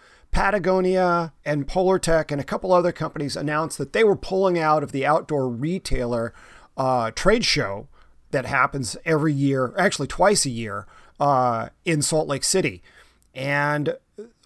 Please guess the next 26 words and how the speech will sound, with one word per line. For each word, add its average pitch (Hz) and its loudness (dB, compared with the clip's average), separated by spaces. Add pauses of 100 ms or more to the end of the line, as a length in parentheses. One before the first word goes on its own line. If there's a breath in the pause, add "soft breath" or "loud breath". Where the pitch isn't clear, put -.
other 180 4
companies 170 -4
started 180 0
following 151 -4
suit. 175 -2
Goo 156 4
was 196 -2
one. 208 0 (440 soft breath)
And, 165 -2
uh, 160 2
then 190 0
Outdoor 190 2
Retailer 180 0
decided, 165 0
"Well, 196 4
you 175 2
know, 180 2
this 180 0
is 165 -4
so 202 2
bad 170 2
for 143 -2
us. 151 0
We're, 151 -2
we're 151 -4
facing 165 -4